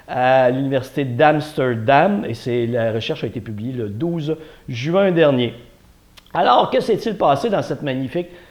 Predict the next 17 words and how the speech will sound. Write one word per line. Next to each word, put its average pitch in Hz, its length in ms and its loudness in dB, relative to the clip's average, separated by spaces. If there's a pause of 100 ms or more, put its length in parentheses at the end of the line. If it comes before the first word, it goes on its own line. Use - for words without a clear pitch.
(180)
recherche ? 175 560 0 (380)
On 247 160 4
a 196 80 6
pris 117 240 -2 (1120)
trente 294 580 2 (160)
sujets 202 760 0 (220)
minces, 143 600 -2
c'est-à-dire 139 460 -2
avec 202 140 2
un 151 60 2
I 160 240 2
M 160 160 2
C 196 500 -2 (160)
en 175 140 0
bas 160 160 4
de 135 120 2
vingt-cinq. 113 600 -4